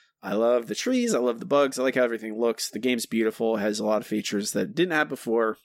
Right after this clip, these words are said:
The, the, the, the, even the, they even, like,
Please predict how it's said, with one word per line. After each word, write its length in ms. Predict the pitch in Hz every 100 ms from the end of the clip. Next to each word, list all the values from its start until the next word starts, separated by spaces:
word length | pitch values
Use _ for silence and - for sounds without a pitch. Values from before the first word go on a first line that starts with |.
| _ _ _ _ - - - - _ _ _ -
The, 260 | 104 98 -
the, 140 | 104 _ -
the, 200 | 110 - -
the, 120 | 110
even 240 | 165 165 147
the, 260 | 120 101 - _ _ -
they 180 | 143 147
even, 400 | 180 175 160 147
like, 180 | 139 120